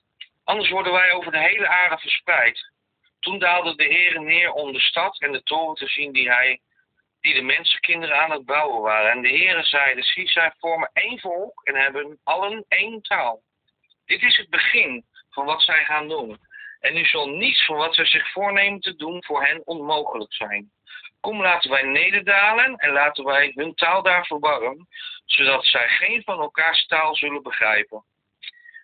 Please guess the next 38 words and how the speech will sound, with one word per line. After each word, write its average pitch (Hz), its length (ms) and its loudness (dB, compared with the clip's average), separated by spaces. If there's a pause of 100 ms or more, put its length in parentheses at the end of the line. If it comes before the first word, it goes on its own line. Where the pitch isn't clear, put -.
Zo 220 240 2
verspreidde 180 640 2
de 147 120 0
Heere 180 520 2 (360)
hen 160 260 0
vandaar 143 420 0
over 127 280 -4
de 120 100 0
hele 151 340 -2
aarde 123 440 0 (440)
en 127 180 0
zij 127 220 2
hielden 202 560 -4
op 185 220 -6
met 139 160 -4
het 117 160 -8
bouwen 147 340 -2
van 156 160 -4
de 143 60 -4
stad. - 540 -2 (500)
Daarom 170 320 2
gaf 180 300 0
men 151 220 0
haar 139 240 2
de 131 100 -4
naam 127 340 0
Babel, 117 580 0 (680)
want 120 260 -2
daar 147 240 2
verwarde 139 460 2
de 127 100 0
Heere 143 300 2
de 113 140 -12
taal 156 300 0
van 127 160 -6
heel 156 220 0
de 156 120 -4
aarde 147 460 4